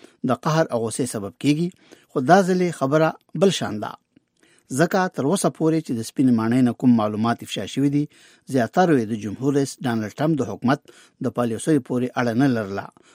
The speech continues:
بلکې په مستقیمه توګه شخصاً د هغه پورې اړه لرله او د امریکا د پخوانیو جمهور رئیسانو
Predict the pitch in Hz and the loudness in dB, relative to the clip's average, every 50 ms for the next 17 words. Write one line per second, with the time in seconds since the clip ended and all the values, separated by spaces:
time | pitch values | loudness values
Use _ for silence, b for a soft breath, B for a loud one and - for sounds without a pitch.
0 | b b - 139 151 160 - - 156 135 135 123 123 117 - 127 113 - 208 208 | b b 0 0 0 0 0 -2 0 2 2 2 2 2 -2 -6 -2 2 4 4
1 | 175 139 - - 127 110 110 113 - _ b b b b b b b - 156 - | 4 4 2 2 -2 -2 -2 -4 -12 _ b b b b b b b -4 -4 -4
2 | - - - 170 180 185 185 180 170 160 127 123 123 151 160 - 165 156 151 160 | -4 -2 0 2 2 4 2 2 2 0 0 0 -2 -2 -2 -2 0 0 0 0
3 | 170 - _ - 135 131 120 113 110 110 104 104 104 107 - - _ _ _ _ | -2 -6 _ -2 0 0 0 0 0 -2 -4 -4 -6 -6 -8 -10 _ _ _ _
4 | - - 135 131 123 110 120 117 117 110 107 101 - 123 113 104 117 107 101 - | 0 4 4 4 4 2 0 0 0 -2 -4 -4 -2 -2 -2 -2 -4 -8 -8 -8
5 | - 113 110 117 147 175 202 208 208 202 165 156 143 131 120 135 135 127 117 113 | -8 -6 -2 0 2 4 4 4 2 0 0 0 0 2 2 0 0 -2 -2 -2
6 | 113 104 - - - 139 160 175 185 | -4 -6 -4 0 2 4 4 4 4